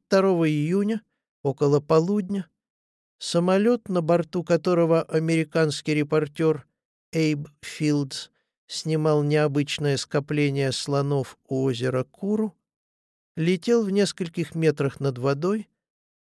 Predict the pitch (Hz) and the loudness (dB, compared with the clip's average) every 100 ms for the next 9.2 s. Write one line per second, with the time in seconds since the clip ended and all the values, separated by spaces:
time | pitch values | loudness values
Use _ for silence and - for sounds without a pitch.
0 | _ - 202 165 214 220 185 180 - 170 | _ -2 -2 0 0 2 2 -2 0 0
1 | 165 165 - - 160 143 165 170 170 233 | 2 2 -2 -2 0 0 0 0 0 0
2 | 240 - 160 151 160 151 147 156 143 170 | -2 0 -2 2 4 4 2 0 2 0
3 | 151 156 143 143 131 147 139 131 131 - | 0 -2 0 -2 -2 -4 -2 -2 -2 -6
4 | - 208 190 202 202 - _ _ _ _ | -2 -2 0 0 -2 -8 _ _ _ _
5 | 165 175 175 - 220 220 196 - 196 180 | 0 2 2 0 0 2 0 -2 -2 -2
6 | - 175 165 151 170 185 175 - 165 165 | 0 0 0 0 0 0 0 -4 -4 -2
7 | 151 123 127 147 180 - 180 165 139 123 | -2 -4 -6 -4 -4 -6 -10 -4 -4 -2
8 | 147 151 160 147 - 143 135 123 120 - | -4 -4 -6 -10 -6 -4 -4 -4 -8 -8
9 | 127 - | -14 -16